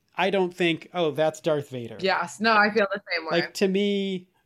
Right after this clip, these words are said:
Speaker 1: I understand on a logical level that this is supposed to be the same character, but in my mind, it's, like, two completely separate
Speaker 2: Mm-hmm.
Speaker 1: things.
Speaker 2: Oh, totally. No, I, I can see that.
Speaker 1: But, but yeah, I did, I did love him in the movie.
Speaker 2: They did a good job casting. I really think the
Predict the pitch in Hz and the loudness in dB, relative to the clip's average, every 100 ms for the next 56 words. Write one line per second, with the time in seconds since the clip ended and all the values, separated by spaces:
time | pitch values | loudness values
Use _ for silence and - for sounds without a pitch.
0 | - 175 202 214 185 - 226 196 185 175 | -4 0 2 2 -2 -2 0 2 4 4
1 | 165 156 160 175 190 190 180 170 156 143 | 2 0 0 0 0 -4 -2 0 0 0
2 | 147 147 147 160 180 - 196 - 208 180 | 0 0 -2 -4 -6 -8 -10 -4 -4 -2
3 | 202 180 180 170 196 165 165 180 165 147 | -4 -2 -2 -2 0 0 -2 -4 -2 -2
4 | 147 165 175 175 175 180 170 170 165 139 | -2 0 2 2 0 0 0 -2 -2 -4
5 | - - 175 165 147 151 131 - 220 208 | -4 -4 -4 -4 -8 -8 -8 -2 0 2
6 | 185 175 170 190 214 202 226 175 156 165 | 0 -2 -2 4 4 4 0 0 -2 -2
7 | 160 165 185 196 196 139 127 127 - _ | -2 -2 -2 -4 -6 -6 -8 -8 -8 _
8 | - 151 170 180 180 156 123 175 175 185 | -8 -2 0 2 4 2 2 0 2 0
9 | 165 165 185 170 147 139 139 127 165 147 | 0 0 0 -2 -4 -4 -6 -6 -8 -8
10 | 131 123 123 113 110 - 262 240 415 311 | -8 -8 -8 -10 -14 -2 0 2 2 2
11 | 294 294 277 202 190 220 - 160 160 - | 2 4 4 2 2 2 0 -4 -4 0
12 | 196 226 262 359 - 262 247 214 208 | 0 2 2 0 -2 -4 -4 0 2